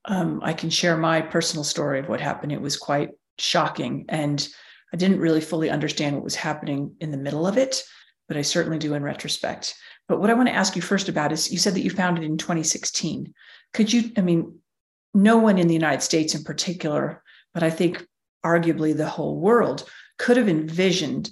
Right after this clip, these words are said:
the kinds of measures that were literally foisted upon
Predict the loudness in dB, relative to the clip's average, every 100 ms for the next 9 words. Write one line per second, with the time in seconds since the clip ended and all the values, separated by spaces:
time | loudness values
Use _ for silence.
0 | -14 -20 _ -6 -2 0 2 0 -2 0
1 | 4 4 2 -2 -4 -6 0 0 2 0
2 | 0 -2 -12 -20 _ 2 6 6 6 4
3 | 0 0 4 4 2 -2 -4 -4 -2 0
4 | -2 -4